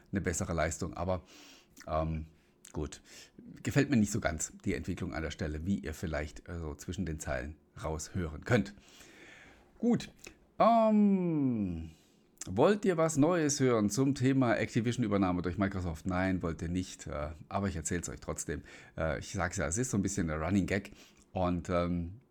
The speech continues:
da gab's in dieser Woche, äh, einen erneuten Versuch von Sp-, Phil Spencer, das Thema zu beerdigen. Ähm, er war mal wieder auf, bei einem Podcast zu Gast, Podcast zu Gast und, äh, da wurde er selbstverständlich gefragt,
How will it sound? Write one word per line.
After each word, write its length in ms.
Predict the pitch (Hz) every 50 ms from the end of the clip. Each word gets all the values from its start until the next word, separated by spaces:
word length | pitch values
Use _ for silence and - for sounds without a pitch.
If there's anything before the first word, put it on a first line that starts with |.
| _ _ -
da 80 | 101
gab's 180 | 92 110 - -
in 60 | 120
dieser 200 | 120 117 117 107
Woche, 340 | 104 104 104 110 104 98 101 - - - - - -
äh, 260 | - 98 98 92 90 90 - - - - - -
einen 340 | - 98 110 113 120 104 -
erneuten 560 | 107 101 101 113 151 202 233 226 - 170 151
Versuch 380 | - 131 101 123 151 185 196
von 180 | - - 139 127
Sp-, 320 | - - - - - 127
Phil 240 | 127 - - 139 131
Spencer, 380 | - - 127 123 139 135 139 117
das 160 | 117 107 -
Thema 320 | - 135 127 131 127 113
zu 120 | - 131 117
beerdigen. 540 | 104 101 78 78 104 110 123 120 170 151 - - - - - - - -
Ähm, 340 | - 110 110 107 107 104 101 -
er 100 | 110 101
war 80 | 120 135
mal 160 | 165 151 117
wieder 480 | 123 135 139 127 120 113 104 - - -
auf, 220 | 104 104 - -
bei 80 | - 101
einem 200 | 101 104 101 101
Podcast 460 | - 147 - - - 131 123 - -
zu 100 | - 123
Gast, 540 | - 113 113 117 117 - - - - - - _ _ _ -
Podcast 800 | - 139 143 139 - - - - 107 120 120 110 - - - -
zu 260 | - 123 113 110 113 -
Gast 280 | - 101 104 - - - - - - - - _
und, 340 | - 117 110 107 107 107 98
äh, 80 | 98 95
da 180 | - 98 95
wurde 240 | 107 135 147 - 104
er 220 | 58 67 95 85 90
selbstverständlich 880 | 95 127 151 143 - - - - 87 - - 123 135 - - 90 -
gefragt, 420 | - 90 - 85 90 113 - -